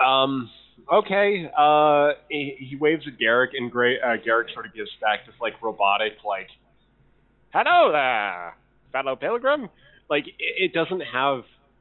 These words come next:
like, the full personality yet, or at least not integrated one is, like, in that full tour guide persona. So he just, uh, starts motioning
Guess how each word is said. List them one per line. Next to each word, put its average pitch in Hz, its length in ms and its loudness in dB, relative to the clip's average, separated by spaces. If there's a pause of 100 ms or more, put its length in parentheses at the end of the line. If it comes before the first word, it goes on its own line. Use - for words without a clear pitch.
(560)
like, 127 160 -2
the 117 160 -6
full 143 160 2
personality 190 600 -2
yet, 202 220 -2 (500)
or 135 200 4
at 131 80 -2
least 127 360 -6 (500)
not 120 420 0 (100)
integrated 117 480 -4
one 101 200 -4
is, 104 180 -4
like, 107 160 -2 (220)
in 120 140 -6
that 107 120 -2 (220)
full 101 460 -2 (300)
tour 139 160 0
guide 98 220 0
persona. 87 380 -6 (840)
So 139 300 4
he 147 220 0
just, 147 180 2 (1700)
uh, 151 280 0
starts 143 280 0
motioning 120 720 2